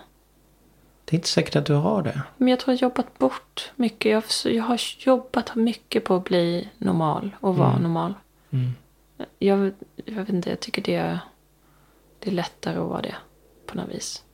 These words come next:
Speaker 2: Alltså det
Speaker 1: Det är klart det är lättare.
Speaker 2: Jag vet, jag vet inte. Jag kanske är bara helt normal.
Speaker 1: Ja, men jag har ju jobbat jättemycket. Mitt första jobb,
Speaker 2: Mm.
Speaker 1: det tog ju ett år innan jag hade pratat med alla på det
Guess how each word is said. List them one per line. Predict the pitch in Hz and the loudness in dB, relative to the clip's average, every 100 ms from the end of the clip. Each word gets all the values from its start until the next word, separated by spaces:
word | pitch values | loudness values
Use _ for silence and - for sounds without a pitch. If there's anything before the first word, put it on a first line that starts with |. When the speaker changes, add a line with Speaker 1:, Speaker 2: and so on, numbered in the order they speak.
| - | -4
Speaker 2:
Alltså | 190 - | -2 0
det | - 185 - | 0 -2 -2
Speaker 1:
Det | 143 | -4
är | |
klart | - 147 139 | 0 -2 2
det | |
är | 123 | 2
lättare. | 127 143 - _ 175 151 135 - - - _ _ _ _ | 2 -2 -8 _ -4 -4 -6 -10 -20 -20 _ _ _ _
Speaker 2:
Jag | 247 | -4
vet, | 226 226 214 | 2 2 4
jag | 214 220 | 2 0
vet | 269 285 - | -2 -4 -2
inte. | 185 180 - - - _ _ _ _ _ | -2 0 -4 -6 -14 _ _ _ _ _
Jag | 214 | -6
kanske | - 277 196 | -4 2 2
är | 220 | 4
bara | 214 | 2
helt | 175 170 | 0 0
normal. | 175 165 - 214 - _ - | 0 -2 -4 -8 -14 _ 2
Speaker 1:
Ja, | 139 | 6
men | 139 | 8
jag | 123 | 8
har | 151 | 6
ju | 165 | 6
jobbat | 151 131 120 - | 6 4 0 2
jättemycket. | 139 - - 147 143 - - | 0 0 -2 -2 -2 -4 0
Mitt | 143 143 | 2 2
första | - 139 - | 0 0 2
jobb, | 147 127 135 - - _ 269 | 2 2 -2 -10 -20 _ 0
Speaker 2:
Mm. | 214 214 - - - _ - - _ - | 0 0 -10 -20 -20 _ -20 -20 _ -12
Speaker 1:
det | 139 | -4
tog | - 151 139 | 0 2 4
ju | 135 | 4
ett | 131 139 - | 2 0 -2
år | 156 151 | 0 2
innan | 139 127 123 | 4 2 2
jag | 117 | 0
hade | 120 | -2
pratat | 120 135 120 127 127 | -2 0 0 -4 -2
med | 135 | -2
alla | 127 | -2
på | 123 | -4
det | 135 | -4